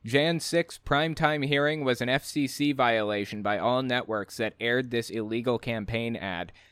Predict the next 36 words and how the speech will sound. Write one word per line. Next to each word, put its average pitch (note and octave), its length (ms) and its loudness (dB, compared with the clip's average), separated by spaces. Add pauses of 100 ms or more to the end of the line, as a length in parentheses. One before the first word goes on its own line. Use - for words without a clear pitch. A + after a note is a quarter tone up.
The A2 160 0
F A#2+ 100 2
C B2 280 -4
C B2 240 -4
must A2+ 340 -2
enforce B2 460 0
the A#2+ 240 -2
equal B2 240 -2
time A#2+ 360 -2
rule G#2 220 0
by G2 200 -2
airing A#2 340 -2
<laughs> - 20 -20
two B2 220 -2
thousand A2 580 -2
mules." G2 560 -6
What D#3 140 -2
a C3 60 0
joke. F#2 580 -6 (180)
There F3 360 4
is D#3 520 0 (100)
an A#2+ 360 -2
F C3 180 2
C C3+ 340 -2
C A2+ 600 -4 (180)
rule A2+ 600 2
about G#2 340 2
equal A2+ 340 -4
time. E2+ 440 -6 (440)
If A2 300 0
a A2 140 -2
politician D#3 960 2
or A2 160 2
a G#2 60 0
political A#2+ 440 -2
candidate B2 640 -2